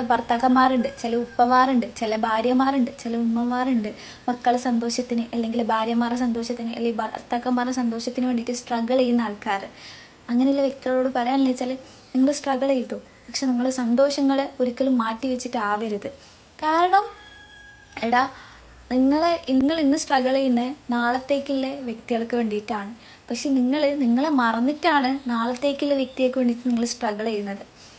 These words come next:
നിങ്ങൾക്കൊരു ജീവിതം ഉണ്ടാവില്ല, നിങ്ങൾക്കൊരു ഹാപ്പിനെസ് ഉണ്ടാവില്ല. നിങ്ങൾ ഇത്രയും കാലം ഈ ഒരു ജന്മത്തിൽ നിങ്ങൾ എന്ത് ചെയ്തു എന്ന് വെച്ചാൽ ഒന്നും ചെയ്തിട്ടില്ല. ഉം, നിങ്ങളെ കടങ്ങൾ, ബാക്കിയുള്ളവരെ സന്തോഷങ്ങൾ, ഇതൊക്കെ നിങ്ങൾക്ക് പറയാനുണ്ടാവുള്ളൂ. നിങ്ങളെ സന്തോഷങ്ങൾ ഒരിക്കലും നിങ്ങൾക്ക് പറയാനുണ്ടാവില്ല.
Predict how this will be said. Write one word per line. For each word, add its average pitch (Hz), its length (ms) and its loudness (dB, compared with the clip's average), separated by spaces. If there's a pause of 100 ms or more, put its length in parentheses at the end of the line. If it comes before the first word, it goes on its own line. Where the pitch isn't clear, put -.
(260)
നിങ്ങൾക്കൊരു 320 480 2
ജീവിതം 254 440 0
ഉണ്ടാവില്ല, 208 460 0 (440)
നിങ്ങൾക്കൊരു 285 460 2
ഹാപ്പിനെസ് 254 480 2
ഉണ്ടാവില്ല. 214 340 0 (360)
നിങ്ങൾ 277 240 4
ഇത്രയും 330 340 -2
കാലം 302 320 6 (120)
ഈ 277 140 -2
ഒരു 302 160 -2
ജന്മത്തിൽ 269 480 2
നിങ്ങൾ 269 180 2
എന്ത് 254 200 2
ചെയ്തു 277 340 0
എന്ന് 302 140 0
വെച്ചാൽ 254 340 2 (340)
ഒന്നും 339 200 -2
ചെയ്തിട്ടില്ല. 294 500 -2 (140)
ഉം, - 280 -8 (200)
നിങ്ങളെ 233 300 2
കടങ്ങൾ, 240 380 2 (220)
ബാക്കിയുള്ളവരെ 247 640 -2
സന്തോഷങ്ങൾ, 226 520 -2 (160)
ഇതൊക്കെ 233 400 -2
നിങ്ങൾക്ക് 247 340 2
പറയാനുണ്ടാവുള്ളൂ. 214 600 -4 (300)
നിങ്ങളെ 262 260 2
സന്തോഷങ്ങൾ 247 480 0
ഒരിക്കലും 240 320 0
നിങ്ങൾക്ക് 226 240 -2
പറയാനുണ്ടാവില്ല. 208 720 -8